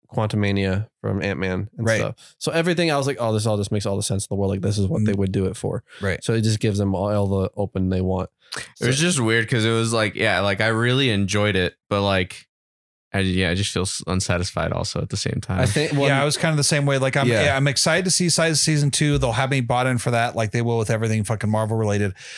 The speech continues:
Speaker 2: But I was still hoping for a little bit more of an ending to just what was going on with that story.
Speaker 3: There was, like, no
Speaker 2: Like, they
Speaker 3: closure.
Speaker 2: could, they, they could have,
Speaker 3: <laughs>
Speaker 2: they could have left a cliffhanger,
Speaker 1: You
Speaker 2: but
Speaker 1: know
Speaker 2: still
Speaker 1: why?
Speaker 2: at least answered a couple of things.
Speaker 1: You know why
Speaker 2: And
Speaker 1: they,
Speaker 2: they
Speaker 1: you
Speaker 2: didn't.
Speaker 1: want that? Because the other two shows pretty much did.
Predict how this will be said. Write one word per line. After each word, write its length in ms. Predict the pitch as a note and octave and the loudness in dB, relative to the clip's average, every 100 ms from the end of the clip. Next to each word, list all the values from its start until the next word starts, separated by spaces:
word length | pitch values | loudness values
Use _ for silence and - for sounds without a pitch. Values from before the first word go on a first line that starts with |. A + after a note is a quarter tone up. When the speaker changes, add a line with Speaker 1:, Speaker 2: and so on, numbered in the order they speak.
| - | -8
Speaker 2:
But 100 | D3 | 0
I 60 | C#3+ | 2
was 100 | C#3+ | 2
still 200 | - D#3 | 0 0
hoping 340 | C3+ D#3 D#3 | 0 0 0
for 160 | C3+ C#3 | 0 0
a 40 | |
little 240 | B2+ C#3 D3 | 2 2 0
bit 160 | D#3 | 0
more 180 | C#3+ C#3 | 0 0
of 80 | C3 | 2
an 120 | C3 | 0
ending 360 | B2+ C3 C3 B2 | 0 2 2 2
to 240 | - B2+ | 2 0
just 260 | A2+ B2 - | 2 0 0
what 180 | A#2+ C3 | -2 -2
was 120 | C#3 | 0
going 220 | B2 A#2+ | 0 2
on 120 | A#2 A#2 | 2 2
with 160 | G2 | 0
that 260 | - G#2+ F2+ | 0 0 0
story. 440 | - G#2+ F2+ C2 D#2 | -2 0 -2 -4 -2
Speaker 3:
There 100 | A2+ | 2
was, 80 | C3+ | 2
like, 140 | C#3+ | 2
no 120 | B2 | 2
Speaker 2:
Like, 60 | A2 - F#2 F2 - | 0 2 2 2 2
they 120 | F3 | 2
Speaker 3:
closure. 60 | E3 | 2
Speaker 2:
could, 220 | G3 D#3 | 0 0
they, 120 | E3 | 0
they 240 | C#3 D3+ | 0 -2
could 200 | D3+ C3+ | 2 4
have, 400 | B2 B2+ A2+ - | 6 6 2 -4
Speaker 3:
<laughs> 40 | - | -2
Speaker 2:
they 120 | D3+ | -2
could 160 | - F#3 | 0 0
have 140 | C#3+ | 0
left 220 | E3+ F3 | 0 0
a 40 | F3+ | -2
cliffhanger, 580 | - B3 - E3 C3 C#3 | 0 0 0 2 2 2
Speaker 1:
You 0 | |
Speaker 2:
but 60 | |
Speaker 1:
know 60 | C#3 | 4
Speaker 2:
still 120 | C3 B2+ | 4 4
Speaker 1:
why? 160 | C3 | 2
Speaker 2:
at 100 | E3 | 2
least 220 | D#3 C#3 - | 2 0 0
answered 360 | C#3+ D3 - B2+ | 0 2 2 0
a 60 | |
couple 360 | - C#3 C#3 B2 | 0 -2 0 0
of 80 | G#2+ | 0
things. 140 | A2+ | 0
Speaker 1:
You 60 | B2+ | 2
know 120 | B2+ | 2
why 220 | B2+ A#2+ | 2 2
Speaker 2:
And 80 | B2 | 2
Speaker 1:
they, 40 | A2+ | 2
Speaker 2:
they 40 | |
Speaker 1:
you 60 | A2 | 2
Speaker 2:
didn't. 160 | C3+ | 2
Speaker 1:
want 160 | C#3 D3 | 2 0
that? 300 | E3 F3 - | 0 0 -4
Because 300 | B2+ D3+ B2+ | -2 0 0
the 120 | C3 | 0
other 200 | A#2 A#2+ | 2 0
two 420 | - B2+ B2 A#2+ A2+ | 0 0 2 2 0
shows 440 | - A2+ A2 G#2 | 0 2 2 -2
pretty 320 | - A#2+ A2+ | -2 0 2
much 320 | A2 G#2 G2+ | 2 0 -2
did. 320 | - F#2+ F#2+ | -2 -2 -2